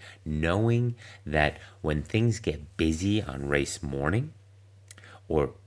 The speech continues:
when they depart from home to go to the race, that they can just look down a checklist that they have, that they've made, that's grown over the years or months or weeks in prep,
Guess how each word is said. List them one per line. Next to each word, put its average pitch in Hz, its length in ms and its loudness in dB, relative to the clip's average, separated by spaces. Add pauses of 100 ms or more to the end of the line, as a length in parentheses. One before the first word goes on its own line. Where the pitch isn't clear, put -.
when 73 160 -2
they 69 140 -6
depart 71 560 -4
from 71 240 -4
home 73 380 -2
to 69 120 -10
go 73 300 -2
to - 120 -6
the 76 140 -2
race, 71 480 -4 (320)
that 85 200 -12
they 92 120 -4
can 95 240 -6
just 80 260 -8 (220)
look 80 400 -6
down 76 240 -4
a 69 60 -6
checklist - 800 -6
that - 160 -12
they 71 100 -8
have, 117 560 -6
that - 160 -10
they've 69 220 -12
made, 98 540 -2
that's 73 200 -4
grown 87 560 -2
over 95 240 0
the 90 100 0
years 95 600 0
or 65 80 -8
months 92 760 -4
or 69 160 -6
weeks 90 440 -4
in 69 240 -8
prep, 113 360 -2